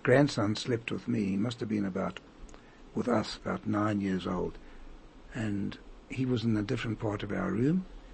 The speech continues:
and I thought he was a rat because I heard this gnawing. So I got up to see if there was a rat in the room.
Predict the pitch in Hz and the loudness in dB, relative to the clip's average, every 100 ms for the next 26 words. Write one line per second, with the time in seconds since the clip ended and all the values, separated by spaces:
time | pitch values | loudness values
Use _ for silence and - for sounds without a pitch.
0 | - - - 110 104 - 131 120 104 101 | -18 -16 -8 -4 -4 2 2 2 -2 -2
1 | 98 107 107 - - - 104 95 110 101 | -2 0 -2 -6 -10 -6 -6 -2 -2 -2
2 | 90 101 101 107 98 80 - - - - | -4 0 0 2 0 -4 -12 -20 -20 -20
3 | - - - - - - - - - - | -20 -20 -20 -20 -20 -20 -20 -20 -18 -10
4 | 110 101 131 123 117 - - 131 113 - | -4 4 8 8 6 -2 -2 0 0 0
5 | 101 101 95 98 147 156 117 95 85 80 | 0 0 0 4 4 2 -2 -2 -2 -6